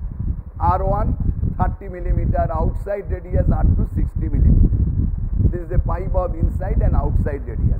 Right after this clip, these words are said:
and thermal conductivity K one, that is the pipe material, is ten watt per meter degree Celsius. The inside surface is maintained at a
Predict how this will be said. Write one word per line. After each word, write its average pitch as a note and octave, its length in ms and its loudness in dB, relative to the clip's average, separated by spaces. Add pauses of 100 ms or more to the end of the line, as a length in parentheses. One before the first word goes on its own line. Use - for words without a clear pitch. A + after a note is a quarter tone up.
and C#3 120 -6
thermal - 400 0
conductivity F#3+ 760 -2 (100)
K F3 140 -6
one, E3+ 460 0 (500)
that E3+ 160 -8
is F3 100 -8
the F3+ 120 -6
pipe F#3 320 -4
material, - 600 -6
is - 120 -4 (180)
ten G#3+ 280 0 (100)
watt E3+ 420 -4
per F3 180 -2
meter F3 340 2
degree - 400 -2 (100)
Celsius. - 420 2 (840)
The D3 120 -4 (120)
inside A3 560 0 (100)
surface G3+ 520 2
is - 160 2
maintained - 720 0 (220)
at - 120 4
a G3 160 -2